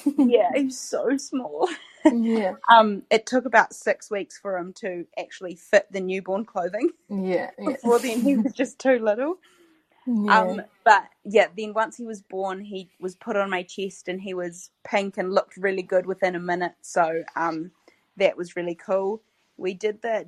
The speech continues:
Speaker 2: delayed cord clamping, which my midwife and I had talked about, and she said, "Well, I don't think it's really delayed. I think this is just normal cord clamping." And then,
Speaker 1: Mm.
Speaker 2: yeah, so that was cool. Um,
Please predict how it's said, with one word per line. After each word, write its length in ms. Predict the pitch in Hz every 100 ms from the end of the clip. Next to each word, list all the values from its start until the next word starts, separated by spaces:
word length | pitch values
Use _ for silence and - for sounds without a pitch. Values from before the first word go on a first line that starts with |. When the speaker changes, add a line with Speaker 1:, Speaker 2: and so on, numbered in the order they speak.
| 180
Speaker 2:
delayed 460 | 190 185 165 170 - - -
cord 320 | - 190 185
clamping, 640 | - 160 151 170 147 214 277 _ _ _
which 460 | 180 190 - - -
my 180 | 185 185
midwife 420 | 190 185 165 180
and 80 | 180
I 100 | 165
had 120 | 165
talked 300 | _ 165 -
about, 220 | 175 160
and 120 | - 175
she 100 | 202
said, 180 | 233
"Well, 140 | 220 226
I 120 | 233
don't 200 | 269 262
think 200 | 233 220
it's 180 | 214 -
really 300 | 196 180 165
delayed. 520 | 170 180 202 180 156
I 80 | 160
think 240 | 175 202 165
this 160 | 180
is 80 | 180
just 260 | - 175 -
normal 400 | 202 233 220 170
cord 320 | - 170 160
clamping." 440 | - 160 165 180
And 120 | 175 175
then, 260 | 202 180
Speaker 1:
Mm. 80 | 196 - _ _ _ -
Speaker 2:
yeah, 220 | 180 -
so 240 | - 214
that 200 | 208 214
was 160 | - 185
cool. 400 | - 190 160 226 _ _ _ _ _ _ _ _ _ _ _
Um, 440 | - 208 208 202